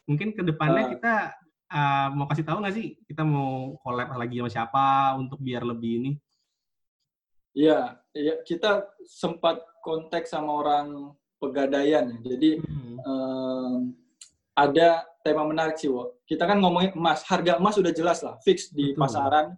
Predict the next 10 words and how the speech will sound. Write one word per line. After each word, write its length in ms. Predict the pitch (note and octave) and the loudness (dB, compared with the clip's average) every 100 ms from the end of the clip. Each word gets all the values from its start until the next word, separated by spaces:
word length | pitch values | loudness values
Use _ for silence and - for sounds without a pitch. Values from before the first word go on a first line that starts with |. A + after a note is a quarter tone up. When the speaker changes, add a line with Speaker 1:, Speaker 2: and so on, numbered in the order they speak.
| _ _ _ | _ _ _
Speaker 2:
eh, 260 | C3+ C3 - D3+ | -12 -10 -8 -6
harganya 440 | C#3 C#3 C#3 D#3+ | -4 -2 -2 0
ada 80 | C#3+ | -2
yang 140 | C#3+ | -4
nentuin. 300 | C#3+ C#3 A#2+ - _ | -2 -2 -2 -6 _
Tapi 280 | - D#3 G#3 | -10 -4 -2
pas 160 | F#3+ C#3+ | 0 -2
Speaker 1:
Hmm. 100 | B2 | 0
Speaker 2:
kalau 180 | E3 E3 | 0 0
gua 200 | D#3 E3 | 0 0